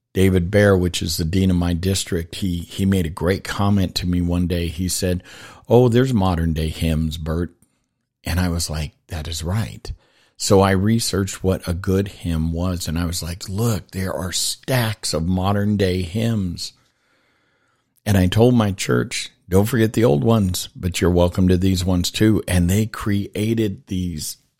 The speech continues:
hundred hymns that they're gonna do over the next couple of years that they said, and they're, and they sound alive when they sing. Oh my word, my church has not sounded so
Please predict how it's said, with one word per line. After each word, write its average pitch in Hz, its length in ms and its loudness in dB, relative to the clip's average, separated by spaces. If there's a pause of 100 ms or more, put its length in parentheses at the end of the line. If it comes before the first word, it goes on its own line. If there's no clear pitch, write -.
(140)
hundred 143 640 0
hymns 101 520 -2
that 87 140 -6
they're 95 160 -2
gonna 95 220 0
do 95 240 2
over 92 200 0
the 82 140 -8
next 82 320 -4
couple 90 340 -4
of 92 120 -4
years 87 480 -4 (1040)
that 101 200 2
they 98 200 2
said, 92 580 -2 (360)
and 107 180 2
they're, 95 240 -2
and 98 180 2
they 98 120 2
sound 120 400 2
alive 98 580 0
when 95 120 2
they 92 140 2
sing. 113 560 2 (100)
Oh 113 220 -2
my 98 320 -2
word, 117 680 0
my 95 160 -4
church 117 720 -6 (100)
has 98 380 -4
not 107 580 0
sounded 104 440 -2
so 101 260 -4